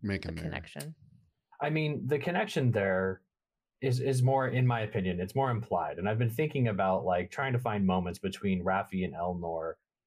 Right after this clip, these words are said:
Speaker 3: that made sense to the scene in question. And that's the scene where, um, having believed Picard has died, Elnor cries in Rafi's arms.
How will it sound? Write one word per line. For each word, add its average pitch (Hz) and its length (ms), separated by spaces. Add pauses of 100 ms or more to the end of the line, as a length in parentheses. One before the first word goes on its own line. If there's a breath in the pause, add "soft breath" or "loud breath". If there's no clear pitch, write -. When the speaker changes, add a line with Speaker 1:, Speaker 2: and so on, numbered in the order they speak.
(100)
Speaker 3:
that 107 240
made 113 300
sense 101 640 (200)
to 113 200
the 95 120
scene 113 320
in 95 140
question. 120 540
And 98 100
that's 127 220
the 151 100
scene 117 460 (140)
where, 98 640 (520)
um, 95 560
having 127 360
believed 113 440
Picard - 320 (460)
has 107 220
died, 120 560 (840)
Elnor 117 340
cries 90 600
in 101 140
Rafi's 92 360
arms. 127 480